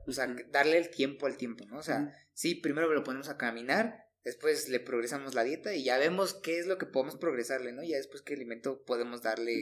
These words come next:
Speaker 2: Ujú.
Speaker 1: sin problema, ¿no?
Speaker 2: Ujú.
Speaker 1: Y sí, o sea, tienes razón.
Speaker 2: Ahora, hay esto que comentas del reflujo. El reflujo, eh, es cuando el paciente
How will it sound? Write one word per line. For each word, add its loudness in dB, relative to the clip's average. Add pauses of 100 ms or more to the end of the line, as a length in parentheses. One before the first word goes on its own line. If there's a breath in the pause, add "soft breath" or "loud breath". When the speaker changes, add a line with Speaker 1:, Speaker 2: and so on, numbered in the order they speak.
(140)
Speaker 2:
Ujú. -10
Speaker 1:
sin -8
problema, 4
¿no? -2
Speaker 2:
Ujú. -8 (500 loud breath)
Speaker 1:
Y -4
sí, -2
o -8
sea, -4
tienes -6
razón. -2 (540 soft breath)
Speaker 2:
Ahora, 4
hay 4
esto -2
que 0
comentas 2
del -2
reflujo. -4
El -6
reflujo, -2
eh, 0 (760)
es 0
cuando 2
el 0
paciente 0